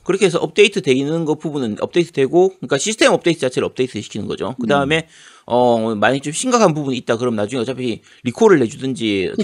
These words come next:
Speaker 2: 그렇죠.
Speaker 1: 조치를
Speaker 2: 보완을
Speaker 1: 취하니까.
Speaker 2: 해주든지 뭐.
Speaker 1: 네, 그래서 초기 불량은 너무 걱정은 안 하셔도 됩니다.
Speaker 2: 어.
Speaker 1: 음.
Speaker 2: 그러니까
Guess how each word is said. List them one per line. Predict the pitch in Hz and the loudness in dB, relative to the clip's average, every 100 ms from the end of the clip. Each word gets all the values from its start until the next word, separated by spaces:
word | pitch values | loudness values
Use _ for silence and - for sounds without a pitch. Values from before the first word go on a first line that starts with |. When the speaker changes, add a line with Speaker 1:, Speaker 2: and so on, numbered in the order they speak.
| 107 | -2
Speaker 2:
그렇죠. | 113 | -2
Speaker 1:
조치를 | - 180 139 | 0 4 6
Speaker 2:
보완을 | 156 156 139 143 | 6 6 4 2
Speaker 1:
취하니까. | 156 98 92 | 0 0 -2
Speaker 2:
해주든지 | 98 107 | -4 -6
뭐. | 95 87 85 | -6 -8 -8
Speaker 1:
네, | - 110 87 - | -4 -4 -4 -4
그래서 | 156 151 190 110 _ - _ | -4 0 0 -2 _ -20 _
초기 | - 277 302 | -8 -2 0
불량은 | 285 262 196 | 2 2 2
너무 | 98 104 202 | 0 -2 -2
걱정은 | 262 302 254 | -4 -4 -2
안 | 98 | -4
하셔도 | 131 165 | -6 -6
됩니다. | 101 98 117 95 | -8 -10 -6 -4
Speaker 2:
어. | 151 101 78 _ _ _ | -4 -4 -10 _ _ _
Speaker 1:
음. | 208 175 - - | -10 -10 -12 0
Speaker 2:
그러니까 | 202 202 | 2 2